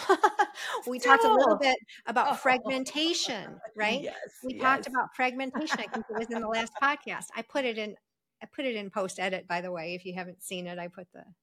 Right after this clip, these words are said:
Speaker 1: the, the
Speaker 2: Oh,
Speaker 1: movie.
Speaker 2: you're so good.
Speaker 1: I try to
Speaker 2: You're
Speaker 1: do that.
Speaker 2: so good.
Speaker 1: When we
Speaker 2: Yes.
Speaker 1: can't visit something, I will usually p-, bring it in and post, you know, post edit, and, uh, so that you aren't wondering too, although you could Google it. But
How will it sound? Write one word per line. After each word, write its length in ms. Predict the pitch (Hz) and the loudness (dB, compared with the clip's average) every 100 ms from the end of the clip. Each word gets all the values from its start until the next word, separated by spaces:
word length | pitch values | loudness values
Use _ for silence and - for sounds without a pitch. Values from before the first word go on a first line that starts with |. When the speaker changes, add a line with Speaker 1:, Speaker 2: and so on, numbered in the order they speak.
| _ | _
Speaker 1:
the, 280 | 196 156 - | -14 -14 -12
the 80 | 190 | -4
Speaker 2:
Oh, 260 | 185 180 | -2 -2
Speaker 1:
movie. 20 | 170 | -2
Speaker 2:
you're 160 | 170 | -4
so 220 | 165 160 | -6 -8
good. 320 | 156 147 135 143 156 _ _ | -6 -4 -6 -10 -16 _ _
Speaker 1:
I 40 | |
try 140 | - 180 | -18 -14
to 80 | |
Speaker 2:
You're 140 | 185 196 | -4 -4
Speaker 1:
do 20 | |
that. 100 | 185 | -4
Speaker 2:
so 140 | 170 90 | -10 -10
good. 320 | - - - _ | -14 -14 -18 _
Speaker 1:
When 140 | 247 254 | -2 2
we 80 | |
Speaker 2:
Yes. 0 | |
Speaker 1:
can't 240 | - 320 294 | 4 4 4
visit 260 | 285 269 | 0 -2
something, 380 | 269 240 240 233 | 0 0 -2 -2
I 120 | 214 | -2
will 220 | 220 208 _ _ | -2 -6 _ _
usually 500 | _ 240 247 254 226 | _ -4 -2 0 -2
p-, 160 | 220 - 208 | -4 -12 -2
bring 220 | 233 233 | -2 0
it 100 | 220 | -2
in 120 | 220 | -4
and 160 | 214 214 | -6 -2
post, 480 | 240 220 - - - | 0 0 -6 -12 -10
you 140 | 240 | -4
know, 220 | 214 202 208 | -2 -2 -2
post 240 | 240 220 - | -4 -4 -4
edit, 320 | 208 208 196 | -4 -4 -6
and, 260 | 202 196 196 | -8 -8 -10
uh, 240 | 190 185 | -12 -12
so 280 | 196 - 196 | -16 -10 -10
that 220 | 190 170 _ | -10 -14 _
you 160 | - 196 | -16 -12
aren't 200 | 185 180 | -12 -10
wondering 440 | 196 190 190 190 | -10 -8 -10 -10
too, 200 | 190 202 | -14 -10
although 220 | 190 175 180 | -10 -8 -10
you 180 | 175 | -12
could 160 | 185 170 | -16 -14
Google 300 | 175 170 175 | -14 -12 -14
it. 100 | 190 - | -14 -10
But 140 | 185 | -12